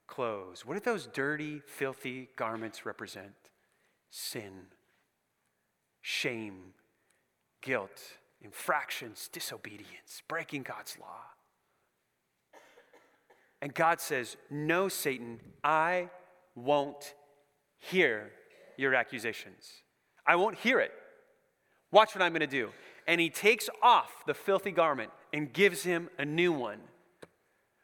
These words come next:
What is he saying in that courtroom scene? Where are his sins? Where are his sins? They're gone. I took 'em away. I took 'em away. All you see is the clean garment. You can't see the filth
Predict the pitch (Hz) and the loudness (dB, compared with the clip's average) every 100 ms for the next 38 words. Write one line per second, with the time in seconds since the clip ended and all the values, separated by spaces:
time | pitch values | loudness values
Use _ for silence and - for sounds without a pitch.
0 | _ 170 233 285 262 262 247 233 208 - | _ 4 6 6 4 4 4 4 4 4
1 | 214 202 185 208 165 110 - _ _ _ | 2 2 -2 -4 -4 -6 -12 _ _ _
2 | _ 151 240 269 277 269 - 320 160 - | _ 6 10 10 8 4 0 0 0 -8
3 | - _ _ _ _ _ _ _ _ _ | -18 _ _ _ _ _ _ _ _ _
4 | _ 165 254 311 - 403 294 214 214 330 | _ 8 8 8 4 2 6 6 8 4
5 | 170 - 185 - 254 240 311 370 - - | 4 2 2 4 2 4 2 -2 -10 -20
6 | - _ - 156 269 285 311 370 196 117 | -20 _ -2 0 2 4 6 6 4 -2
7 | - - _ _ _ _ _ 214 240 233 | -16 -20 _ _ _ _ _ 8 8 6
8 | 220 - 320 156 151 - 165 156 185 190 | -2 0 0 0 -2 -2 -2 0 -2 -2
9 | 180 220 170 104 - - _ _ _ _ | 0 -2 -2 -8 -14 -20 _ _ _ _
10 | _ _ _ _ _ _ _ _ 185 - | _ _ _ _ _ _ _ _ -2 4
11 | 233 262 - 320 339 202 165 170 - - | 4 4 0 2 2 2 -2 -6 -8 -4
12 | 165 240 233 185 | 2 6 6 4